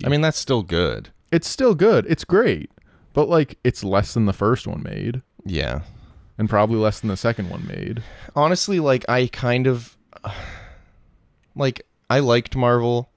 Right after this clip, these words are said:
Speaker 1: I still like a lot of the movies. The new ones I don't really care about. It's like, I know we've, I know superhero fatigue has been talked about for, like,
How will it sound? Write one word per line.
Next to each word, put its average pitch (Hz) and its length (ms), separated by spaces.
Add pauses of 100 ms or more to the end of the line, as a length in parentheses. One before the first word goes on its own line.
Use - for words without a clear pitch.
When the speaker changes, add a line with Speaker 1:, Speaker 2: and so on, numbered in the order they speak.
(800)
Speaker 1:
I - 60
still 120 320
like 110 240
a 107 40
lot 107 220
of 113 60
the 107 80
movies. 104 720 (1000)
The 95 80
new 104 180
ones 104 260
I 104 80
don't 101 180
really 98 180
care 95 260
about. 95 400 (380)
It's - 100
like, 95 340 (1700)
I 120 80
know 139 100
we've, 143 260 (120)
I 131 100
know 156 160
superhero 117 840
fatigue 95 720
has 101 140
been 92 180
talked 85 320
about 98 180
for, - 120
like, 90 280